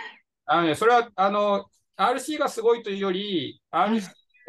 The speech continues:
Speaker 1: エーの中で、そういう、まあ、デザインにしても、アートにしても、
Speaker 2: はい。
Speaker 1: たまにそうやって授かっちゃうっていうか、なんか見つけちゃう人たちがいるんですよね。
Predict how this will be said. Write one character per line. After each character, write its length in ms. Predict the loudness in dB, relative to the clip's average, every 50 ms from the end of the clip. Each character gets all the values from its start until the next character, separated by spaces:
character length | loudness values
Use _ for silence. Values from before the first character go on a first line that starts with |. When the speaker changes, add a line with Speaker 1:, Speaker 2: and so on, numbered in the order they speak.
| 2 4 4 4 2 0
Speaker 1:
エ 40 | -4
ー 20 |
の 120 | -2 0 0
中 300 | 0 0 2 0 0 2
で、 300 | 2 0 2 0 -2 -4
そ 200 | -4 -2 -2 -2
う 20 |
い 100 | 0 -2
う、 40 | -2
ま 140 | 0 0 -2
あ、 160 | -2 -4 _ _ _ _
デ 160 | -6 -6 -4 -2
ザ 200 | -2 -4 -4 -4
イ 140 | -6 -6
ン 40 | -8
に 100 | -8 -10
し 60 | -8
て 100 | -8 -6
も、 220 | -6 -2 0 2 2
ア 80 | 2
ー 40 | 0
ト 100 | -2 -6
に 100 | -6 -8
し 60 | -8
て 100 | -8 -8
も、 420 | -6 -4 -2 -2 -2 -2 -4 -8 -14 _ _ _ _
Speaker 2:
は 120 | -8 -6 -6
い。 140 | -6 -8 _ _ _ _ _ _ _ -12
Speaker 1:
た 60 | -6 -2
ま 120 | -2 -2
に 80 | -2 -4
そ 120 | -6 -4
う 40 | -2
や 80 | -2 -4
っ 20 |
て 60 | -6
授 300 | -8 -6 -4 -4 -4 -6
か 220 | -2 -2 -2 -2 0
っ 60 | -2
ち 60 | -2
ゃ 60 | -2
う 40 | -2
っ 20 | -4
て 80 | -8
い 40 | -6
う 20 |
か、 80 | -6 -4
な 80 | -6 -4
ん 20 |
か 120 | -4 -4
見 200 | -6 -4 -8 -8
つ 80 | -10 -6
け 140 | -6 -6 -2
ち 80 | 0
ゃ 80 | 0 0
う 40 | 0
人 160 | 0 -2 -4
た 120 | -4 -4
ち 100 | -6 -4
が 80 | -6 -6
い 80 | -4 -4
る 120 | -4 -4
ん 140 | -6 -8 -12 _
で 100 | -14 -14
す 120 | -14 -14 -16
よ 100 | -16 -12
ね。 220 | -12 -12 -12 -10